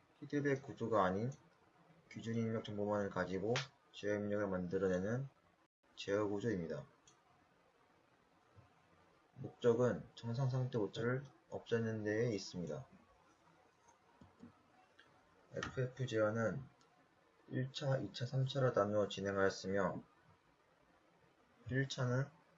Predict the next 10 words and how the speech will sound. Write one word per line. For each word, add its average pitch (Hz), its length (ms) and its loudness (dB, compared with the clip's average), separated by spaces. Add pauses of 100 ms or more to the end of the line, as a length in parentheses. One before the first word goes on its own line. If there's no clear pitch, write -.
(4000)
속도 - 340 -4
보상 117 380 2
게인, 87 320 -2 (1300)
경사 107 420 0
입력이고 95 680 0 (920)
이 78 200 -12
차는 117 420 0 (420)
가속도 - 440 -8
보상 98 320 0
게인, 85 340 -4